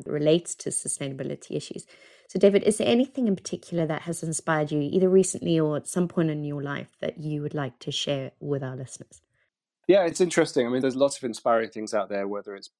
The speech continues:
Speaker 2: books or films or T V. I, the most recent book that I read, or the, well, I'll give you the last three books I read. I read Super Pumped, which was about Uber,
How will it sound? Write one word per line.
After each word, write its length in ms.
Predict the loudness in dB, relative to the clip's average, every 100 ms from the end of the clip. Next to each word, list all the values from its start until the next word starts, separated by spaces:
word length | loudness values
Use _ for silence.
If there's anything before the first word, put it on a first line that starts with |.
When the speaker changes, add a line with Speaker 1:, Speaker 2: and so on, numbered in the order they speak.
| _ -6
Speaker 2:
books 280 | -6 -4 -8
or 80 |
films 340 | -4 -2 -2 -4
or 80 | -6
T 180 | -2 0
V. 120 | 0
I, 140 | -2 -6 _ -20 -2
the 140 | 4
most 320 | 6 6 4
recent 400 | 2 4 4 2
book 200 | 2 2
that 120 | 2 2
I 60 |
read, 260 | 2 2 0
or 80 | -4
the, 140 | -6
well, 240 | -4 -2 -2
I'll 100 | -4
give 160 | -4 -6
you 40 |
the 80 | 0
last 300 | 2 2 0
three 140 | -2
books 260 | 0 -4 -2
I 60 |
read. 260 | -2 -2 -2
I 60 | 0
read 340 | 2 2 2
Super 340 | -4 -2 -2
Pumped, 520 | -4 0 2 0 -4 -4
which 180 | -2
was 140 | -4 -4
about 380 | 0 2 0 -2
Uber, 420 | 2 2 2 -2